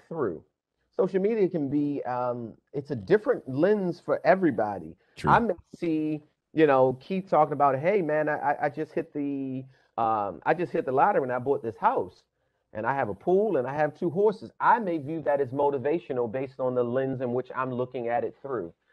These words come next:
Speaker 2: True.
Speaker 1: Somebody else may view that from a very, uh, a, a jealous lens. Somebody else may view that from the lens of, "Well, what am I not doing wrong? You know, Keith just bought the
Speaker 2: Mm-hmm.
Speaker 1: house and he has the, the horses in the back with the pool. What,
Speaker 2: Mm-hmm.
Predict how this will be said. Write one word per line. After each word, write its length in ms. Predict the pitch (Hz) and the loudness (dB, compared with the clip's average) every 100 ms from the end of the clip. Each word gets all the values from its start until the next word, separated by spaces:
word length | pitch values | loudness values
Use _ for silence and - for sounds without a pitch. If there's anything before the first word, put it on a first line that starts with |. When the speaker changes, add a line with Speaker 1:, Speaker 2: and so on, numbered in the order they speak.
| _ | _
Speaker 2:
True. 180 | - 131 | -12 -2
Speaker 1:
Somebody 460 | 156 135 123 120 160 | -2 0 -4 -2 4
else 320 | 196 160 147 | 6 6 4
may 160 | 127 | -4
view 180 | 117 123 | -4 -2
that 240 | 120 123 - | 0 0 0
from 180 | 120 113 | -4 -4
a 100 | 110 | -6
very, 600 | 95 120 123 120 117 85 | -2 0 2 0 -2 -6
uh, 360 | 107 107 101 - | -6 -4 -6 -6
a, 100 | 120 92 | -8 -6
a 60 | 110 | -6
jealous 460 | 104 127 131 127 127 | -2 2 2 0 0
lens. 500 | 123 104 85 78 _ _ _ _ - | 0 0 -4 -14 _ _ _ _ -4
Somebody 420 | 147 135 131 139 | 2 4 4 4
else 260 | 175 175 | 4 2
may 160 | 143 127 | 0 -4
view 220 | 117 131 | -4 -4
that 260 | 127 120 - | 0 0 -2
from 220 | 131 123 | -4 -4
the 60 | 120 | -2
lens 400 | 123 123 120 123 | 0 0 -2 -4
of, 420 | 120 117 113 104 | -2 0 0 0
"Well, 140 | 110 | -4
what 160 | 110 170 | 0 0
am 120 | 135 | 0
I 160 | 143 165 | 0 2
not 300 | 135 110 - | 0 -2 -4
doing 260 | 117 107 | -4 -2
wrong? 420 | 107 110 104 98 117 | -2 -4 -4 -4 -6
You 60 | |
know, 100 | 104 | -6
Keith 280 | 95 - 185 | -8 -10 -12
just 200 | - 123 | -10 -8
bought 160 | 123 - | -6 -6
the 60 | - | -4
Speaker 2:
Mm-hmm. 120 | 147 | -2
Speaker 1:
house 220 | 170 - | 0 -2
and 80 | 117 | -6
he 80 | 147 | -4
has 220 | 104 107 | -4 -4
the, 140 | 113 | -6
the 160 | 101 101 | -6 -6
horses 420 | 98 151 156 147 | -2 -2 -2 -6
in 100 | 147 | -6
the 60 | 151 | -2
back 280 | 147 160 - | 0 0 -2
with 100 | 165 | -10
the 60 | - | -2
pool. 420 | 233 240 110 92 _ _ _ - | 2 2 0 -6 _ _ _ -2
What, 240 | 143 147 | 0 0
Speaker 2:
Mm-hmm. 240 | 127 147 | -2 -8